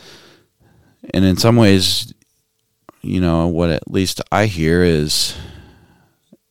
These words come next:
then it's not for you to deal with anymore. You leave it. It's,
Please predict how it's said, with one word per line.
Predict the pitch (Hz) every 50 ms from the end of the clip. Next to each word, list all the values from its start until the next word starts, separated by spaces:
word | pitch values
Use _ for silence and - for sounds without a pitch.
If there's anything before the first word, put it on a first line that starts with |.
| -
then | 80 82 87 90 95 107 117 123 117 113 104 - _ _ _ _ _ _ _ _ _ _ _ _ _ _ _ _ _ _ _ _ _ _ _ _ _ _ _ _ - -
it's | 90 85 - - - -
not | - 98 98 98 98
for | - 101 104
you | 101 98
to | 95
deal | 95 104 110 135 180
with | - 98 85 - -
anymore. | 76 69 69 73 - - - - 80 - - _ _ _ _ _ _ _ _ _ _ _ _ _ _ _ _ _ _ _ _ _ _ _ _ _ -
You | - 92 92 92
leave | 95 113 131 117
it. | 85 71 - _ - - - - _ _ _ _ _ _ _ _ _ _ _ _ _ _ _ _ _ _ _ _ _ _ _ _ _ _ _ _ _ _ _ _ _ _ _ _ - -
It's, | 87 82 - - - - - - -